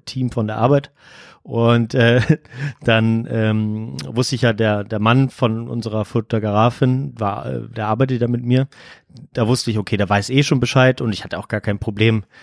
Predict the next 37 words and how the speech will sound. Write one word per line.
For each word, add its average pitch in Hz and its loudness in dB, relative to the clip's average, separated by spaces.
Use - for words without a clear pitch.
das - -4
zu 107 2
erzählen. 104 0
Meiner 98 -4
Chefin 123 0
hatte 107 -2
ich's 101 -10
auch 135 2
schon 127 -4
geschrieben, 117 -4
ähm, 104 2
weil 104 2
sie 98 0
natürlich 101 -4
gefragt - -2
hat, 107 -2
wie 110 -4
es - -6
war. 104 -2
Ähm, 101 0
ja, 95 -2
genau, 92 -2
wa-, 110 -2
wie 120 0
es 123 -2
bei 110 0
der 101 2
Hochzeit 131 0
mir 120 4
wichtig 120 -2
war, 117 2
dass 113 -4
es 104 -10
da - 0
eine 107 0
Transparenz 107 -6
gibt, 101 -6